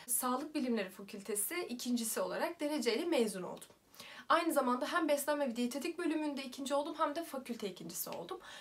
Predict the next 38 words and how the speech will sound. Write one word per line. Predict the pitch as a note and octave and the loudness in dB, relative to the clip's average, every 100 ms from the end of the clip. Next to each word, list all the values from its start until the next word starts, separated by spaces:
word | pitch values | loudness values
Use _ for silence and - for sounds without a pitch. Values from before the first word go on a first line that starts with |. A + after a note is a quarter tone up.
| - F4 | -10 -4
Bu | |
yüzden | F#4+ F4+ C#4+ C4 C4 | -2 2 2 2 0
de | F4+ | -4
benim, | D#4 C4+ B3+ | -2 -2 -2
e, | - A3 G3 F#3 - - - | -4 -6 -4 -4 -6 -10 -8
yüksek | A3+ - D#4+ | -4 -2 -2
lisans | A#3+ C#4+ E4+ - | 0 0 0 0
bursum | A#3 A3+ - F#3+ E3+ | 0 0 -2 -6 -6
var. | G3 - - _ _ - | -8 -12 -16 _ _ -4
Yüksek | B3 A#3+ G#3+ | -2 -2 -4
lisansa | - A3 G3 A3 | -6 -8 -8 -10
girdiğimde | F#3+ F3+ F#3 C#4+ | -10 -10 -8 -6
benim | C4+ D#4 B3 | -4 -2 0
bursum | A#3 - G3+ - | -2 -4 -8 -6
var. | D#4+ E4 - - - - | -6 -6 -12 -16 -16 -8
E, | C4 C4 A3+ | -2 0 0
bundan | C#4 E4 G4 F4+ | 0 4 2 2
dolayı, | D#4+ B3 C#4+ F#4+ - - - | 0 0 -2 -4 -8 -12 -4
e, | B3 A#3 A#3 A3 | -2 0 -4 0
ben | B3+ D#4+ D#4+ | 4 4 6
burslu | D4 - E4+ D4+ | 2 2 0 0
bir | |
şekilde | A#3+ G#3 - F3 D4 | 0 -2 -4 0 2
yüksek | G4 D#4 D4+ D4+ D4 | 4 2 2 0 -2
lisans | - G3+ - | -4 -4 -6
okuyorum | G3+ G#3 G3 G3+ | -8 -6 -4 -4
şu | - C#4 | 0 2
an | D4+ | 2
Yeditepe | C4+ A3+ G#3+ G3 | 0 -2 -4 -6
Üniversitesi'nde. | F#3 F#3 G3 - - - - - - - - - | -6 -6 -8 -8 -8 -10 -16 -18 -18 -14 -12 -2
Bu | C#4+ E4+ | 2 4
bilgiyi | E4+ D4+ D#4+ | 4 4 4
neden | D#4 C#4+ C#4+ C4+ | 6 8 8 8
veriyorum | G#3+ F3+ E3+ | 0 0 -4
sizlere? | E3+ G3+ G3+ D4 | -6 -6 -2 -2
Şu | D4+ - | -2 -2
açıdan | A#3 - G3 F#3+ | -2 -2 -4 -4
önemli. | G3 E3 D3+ - | -4 -8 -8 -12